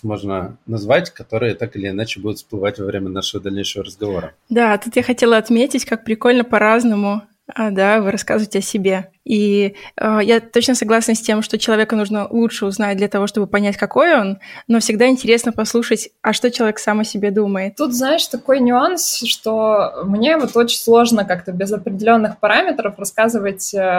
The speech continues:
Speaker 3: о себе, э, ну, скажем так, из ничего.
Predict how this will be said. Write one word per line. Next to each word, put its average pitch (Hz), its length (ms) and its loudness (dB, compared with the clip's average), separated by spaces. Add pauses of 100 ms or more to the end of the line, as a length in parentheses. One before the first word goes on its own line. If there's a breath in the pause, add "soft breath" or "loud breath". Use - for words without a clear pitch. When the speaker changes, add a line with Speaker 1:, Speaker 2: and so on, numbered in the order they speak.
(180)
Speaker 3:
о - 80 -2
себе, 208 400 0
э, 185 920 2 (220)
ну, 190 80 -12
скажем 180 400 -2
так, 175 280 0
из 214 140 2
ничего. 190 720 4